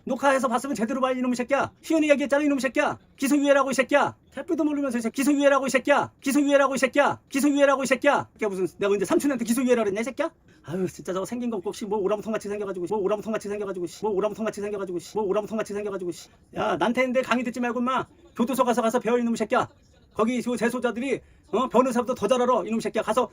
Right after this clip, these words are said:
들어가서 배우고 와라. 한 이, 삼 년 팍 썩으면서 배워가지고 와. 사기를 칠래도 새끼야. 잘 사기쳐, 이 새끼야. 뭐, 한동훈 우리 지지도 하고 윤석열 대통령 지지도 하는 방이지만, 그렇다고 지금 거기를 계속 찍고 다닐 수는 없어요. 지금 우리는 삼촌 올 때까지 방을 잘 관리하고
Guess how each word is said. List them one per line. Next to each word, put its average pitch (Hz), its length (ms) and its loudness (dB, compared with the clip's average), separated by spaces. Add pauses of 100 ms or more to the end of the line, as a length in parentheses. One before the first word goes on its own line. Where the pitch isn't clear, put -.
(100)
들어가서 247 320 0
배우고 233 240 2
와라. 233 400 2 (260)
한 233 140 -2
이, 233 80 0
삼 247 140 0
년 240 100 -4
팍 - 160 -12
썩으면서 240 380 -2
배워가지고 220 360 2
와. 240 240 2 (240)
사기를 269 320 -4
칠래도 254 260 -4
새끼야. 185 200 -6
잘 233 180 2
사기쳐, 240 300 -2
이 - 20 0
새끼야. 175 320 -6 (260)
뭐, 214 100 0
한동훈 269 760 0
우리 240 300 -4
지지도 233 340 -4
하고 214 320 0
윤석열 247 360 -2
대통령 233 280 -4
지지도 226 280 -6
하는 226 120 -2
방이지만, 202 520 -4 (580)
그렇다고 247 300 -2
지금 247 160 -4
거기를 220 240 -2
계속 226 240 -4
찍고 294 200 -6
다닐 240 160 -4
수는 269 140 -6
없어요. 220 320 -4 (100)
지금 233 280 -6 (420)
우리는 247 240 -2
삼촌 285 280 -2
올 226 100 0
때까지 220 540 -2
방을 226 200 -2
잘 - 200 -2
관리하고 208 540 -2